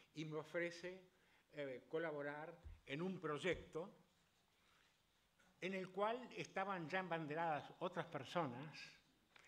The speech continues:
que voy a citar en primer lugar a este generosísimo personaje, Albert Sáez,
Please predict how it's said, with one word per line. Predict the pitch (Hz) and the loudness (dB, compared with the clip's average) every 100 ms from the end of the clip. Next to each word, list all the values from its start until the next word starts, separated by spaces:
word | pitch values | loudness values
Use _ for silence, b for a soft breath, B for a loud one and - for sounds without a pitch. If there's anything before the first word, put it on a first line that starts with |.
| B B _ _ _ | B B _ _ _
que | 151 | 0
voy | 160 | 4
a | 185 | 6
citar | 180 156 170 | 4 4 4
en | 160 | 4
primer | 139 156 151 | 2 2 2
lugar | 139 151 139 - - | 2 2 0 -4 -12
a | 127 | -8
este | 151 160 | -6 -6
generosísimo | 151 143 143 131 - 165 135 123 | -6 -6 -6 -6 -8 -10 -8 -10
personaje, | 131 117 139 147 - 120 B B B - | -10 -10 -8 -8 -8 -12 B B B -12
Albert | 131 156 160 | -4 -2 -2
Sáez, | 165 147 135 160 175 - | 2 2 2 -2 -10 -16